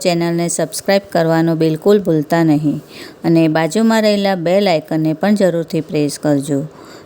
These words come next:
જેથી તમને મારા નવા વીડિયોની નોટિફિકેશન મળતી રહે. અને તમે મને Facebook અને Instagram પર પણ ફોલો કરી શકો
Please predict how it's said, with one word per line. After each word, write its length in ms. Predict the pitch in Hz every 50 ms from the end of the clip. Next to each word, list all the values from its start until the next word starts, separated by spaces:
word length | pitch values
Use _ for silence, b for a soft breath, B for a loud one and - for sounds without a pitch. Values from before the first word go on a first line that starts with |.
| B -
જેથી 340 | 160 165 170 160 - 247 254 -
તમને 300 | 214 175 165 160 160 160 160
મારા 260 | 160 156 156 156 156 156 160
નવા 260 | 165 170 190 226 240 240
વીડિયોની 400 | 208 165 156 156 156 160 160 160 160 156
નોટિફિકેશન 920 | 151 151 - 240 240 - 180 151 - - 147 143 - - 160 170 202 214 202
મળતી 320 | 180 160 151 - 156 147 143
રહે. 240 | 143 139 139 139 135 135 147 B B B B B B B - -
અને 240 | 160 160 156 156
તમે 340 | 151 - - 190 208 240 254 254 226
મને 200 | 208 190 185 180 180 175 -
Facebook 440 | - 165 156 151 - - 233 240 233 233 180
અને 100 | 170 165 156 - 170
Instagram 560 | 165 156 - - 165 160 156 160 165 160 160 160 147
પર 160 | 151 160 156 151
પણ 160 | 190 208 202 -
ફોલો 240 | 175 165 160 156 151
કરી 280 | - 156 143 147 147 -
શકો 300 | - - - - 147 143